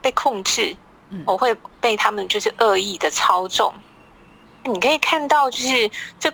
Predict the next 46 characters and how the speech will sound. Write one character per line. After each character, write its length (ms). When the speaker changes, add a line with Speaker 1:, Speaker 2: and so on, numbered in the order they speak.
Speaker 1:
个 320
规 260
定 220
的 80
修 280
正 220
里 160
面， 260
就 120
是 200
对 200
这 120
些 160
数 340
据 220
的 80
掌 320
握， 320
然 140
后 260
担 320
忧 240
这 120
些 120
数 300
据 300
会 80
不 20
会 180
被 220
境 400
外 240
的 120
政 280
府、 160
境 240
外 240
的 60
势 280
力 220
所 220
操 280
纵、 240
所 220
控 260
制， 280